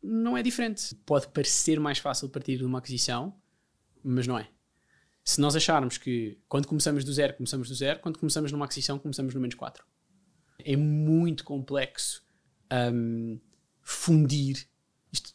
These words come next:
obviamente, depende. Há muitas coisas que se podem fazer a nível de trabalho de casa, na própria aquisição, na maneira quando se faz a due diligence, et cetera. Mas ao juntar duas empresas, tu tens maneiras diferentes de fazer as coisas. Tens culturas diferentes.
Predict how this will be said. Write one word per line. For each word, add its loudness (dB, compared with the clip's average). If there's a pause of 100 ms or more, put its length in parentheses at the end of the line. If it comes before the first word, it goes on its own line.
(140)
obviamente, 2
depende. -2
Há -4
muitas -2
coisas -2
que -8
se -20
podem 0
fazer -2
a -2
nível -2
de -14
trabalho -2
de -14
casa, -2 (120)
na -4
própria 2
aquisição, -4
na -4
maneira -6
quando -8
se -8
faz -6
a -10
due -4
diligence, 0
et -10
cetera. -6 (140)
Mas 6
ao 8
juntar 2
duas -2
empresas, -6
tu -20
tens -8 (220)
maneiras 2
diferentes -8
de -16
fazer -12
as -12
coisas. -20 (440)
Tens -2
culturas -2
diferentes. -14